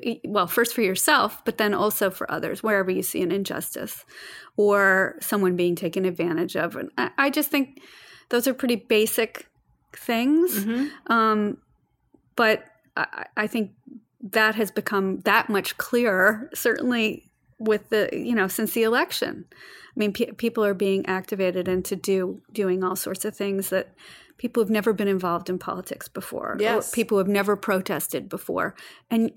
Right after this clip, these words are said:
Speaker 1: and you have to do that. You also have to turn around and, and help people. If you've gotten somewhere, you want to turn around and help the next person, because particularly if it's, if it's a woman, I think, um,
Speaker 2: Well, that
Speaker 1: because
Speaker 2: was
Speaker 1: again,
Speaker 2: Madeleine
Speaker 1: they're ne-
Speaker 2: Albright said, right?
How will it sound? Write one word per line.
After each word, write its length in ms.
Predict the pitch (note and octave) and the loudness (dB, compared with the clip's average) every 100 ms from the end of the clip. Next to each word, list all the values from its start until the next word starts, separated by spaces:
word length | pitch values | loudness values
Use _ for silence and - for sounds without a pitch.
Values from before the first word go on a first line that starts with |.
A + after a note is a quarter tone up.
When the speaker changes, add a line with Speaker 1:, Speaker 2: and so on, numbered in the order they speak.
| - | -2
Speaker 1:
and 160 | A3 G#3+ | 2 2
you 80 | A3+ | 0
have 300 | G3+ G#3 - | 2 0 2
to 120 | B3 | 0
do 200 | A#3 D4+ | 2 2
that. 300 | C4 - - _ - - - | 0 -4 -12 _ -20 -8 2
You 80 | A#3+ | 4
also 240 | D4+ D4+ | 4 2
have 220 | A#3 A3+ | 2 0
to 80 | A3+ | -2
turn 240 | - A3+ | -2 0
around 300 | A3 G3+ G#3 | 2 2 2
and, 180 | G#3 G#3 | 0 -2
and 140 | A3 G#3 | -2 -2
help 280 | A3+ - - | -2 -2 -2
people. 280 | A3 - | -2 0
If 100 | F#3+ | 0
you've 180 | A#3 A#3 | 2 2
gotten 300 | A3+ G3+ G#3 | 2 2 0
somewhere, 480 | G3+ G#3+ G#3+ A#3 C#4 | -2 -2 0 0 0
you 160 | C4 G#3 | 0 0
want 140 | G3+ | -2
to 60 | F#3 | -2
turn 220 | A3 G#3 | -2 0
around 280 | G3+ F#3+ F3+ | 2 2 2
and 100 | E3+ | 0
help 280 | F#3+ - - - - - - _ | -4 -6 -16 -20 -20 -20 -20 _
the 80 | G#3 | 0
next 240 | F#3 F3+ | 0 -2
person, 340 | - F3 - E3 | -6 -8 -6 -6
because 340 | G3 G#3+ G3 | -6 -4 -6
particularly 540 | - A3+ B3+ B3 F3+ E3 | -6 -2 -2 0 0 -2
if 100 | - | -4
it's, 260 | - - - | -10 -12 -10
if 180 | - - | -10 -10
it's 140 | - F3+ | -10 -4
a 40 | |
woman, 260 | F3 F3+ F3+ | -2 0 0
I 140 | F#3 | -2
think, 400 | F3+ C#3+ G#3+ - _ - - - - | -4 -8 -8 -10 _ -20 -20 -16 -4
um, 80 | F#3+ | 0
Speaker 2:
Well, 160 | F#3+ F#3+ | 0 -2
that 160 | - - | -6 -6
Speaker 1:
because 340 | F#3 G#3+ E3 | 0 0 2
Speaker 2:
was 80 | F3 | 2
Speaker 1:
again, 280 | G3 G#3+ A3 | 4 4 4
Speaker 2:
Madeleine 120 | A3+ | 2
Speaker 1:
they're 60 | A3 | 2
ne- 40 | A3+ | 0
Speaker 2:
Albright 300 | - - - | -2 -6 -8
said, 220 | - B2+ | -8 -8
right? 320 | D3+ F3 A3+ | -8 -8 -10